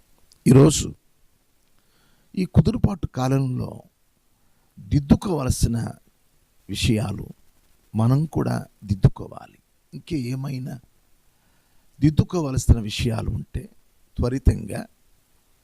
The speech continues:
వాటిని దిద్దుకుంటే చాలా మంచిది. ఇది మంచి పరిణామం, ఇది మంచి సమయం. ప్రభువారు వస్తున్న ఈ రాకడ దినాలలో మనము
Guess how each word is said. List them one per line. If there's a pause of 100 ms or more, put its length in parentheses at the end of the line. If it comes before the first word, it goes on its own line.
(380)
వాటిని (120)
దిద్దుకుంటే (220)
చాలా
మంచిది.
ఇది
మంచి (1040)
పరిణామం, (640)
ఇది
మంచి
సమయం. (1400)
ప్రభువారు
వస్తున్న (800)
ఈ
రాకడ
దినాలలో (1800)
మనము